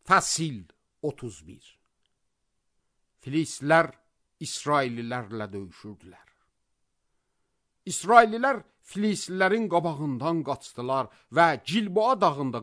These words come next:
qırılıb düşdülər. Filistlilər Şaulla oğullarını təqib edib, Şaulun oğulları Yunatanı, Əbinadabı və Melki Şuayi öldürdülər. Döyüş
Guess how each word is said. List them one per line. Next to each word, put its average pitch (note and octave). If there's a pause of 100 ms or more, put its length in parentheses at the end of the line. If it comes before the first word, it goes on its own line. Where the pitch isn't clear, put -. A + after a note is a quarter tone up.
(100)
qırılıb G2+
düşdülər. G2+ (2000)
Filistlilər C3+ (320)
Şaulla F#3+
oğullarını C3
təqib B2+
edib, G2+ (220)
Şaulun A3
oğulları E3 (240)
Yunatanı, D3 (300)
Əbinadabı F#3+ (260)
və F#3+
Melki F3+
Şuayi C3+
öldürdülər. F#2 (1900)
Döyüş C#3